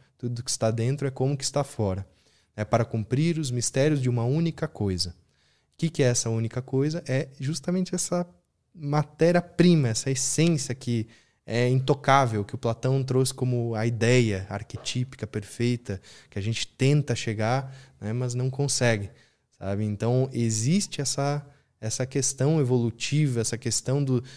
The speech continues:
dos mistérios maiores, dos mistérios menores, daquilo que está no macro, daquilo que está no micro, sabe?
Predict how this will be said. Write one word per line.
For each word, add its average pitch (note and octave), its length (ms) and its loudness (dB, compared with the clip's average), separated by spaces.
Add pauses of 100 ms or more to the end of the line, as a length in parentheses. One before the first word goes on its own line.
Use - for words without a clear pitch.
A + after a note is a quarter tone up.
(120)
dos G#2+ 140 -4
mistérios A#2 480 2
maiores, A#2 720 4
dos A2 160 -6
mistérios A2 480 -2
menores, G#2+ 640 -2
daquilo G#2+ 320 -8
que A2+ 80 -18
está A#2+ 380 0 (320)
no G2+ 80 -8
macro, A2+ 680 -2
daquilo G#2+ 320 -8
que - 80 -12
está - 180 -4
no A2 140 -2
micro, A#2+ 500 -2
sabe? C#3+ 380 -2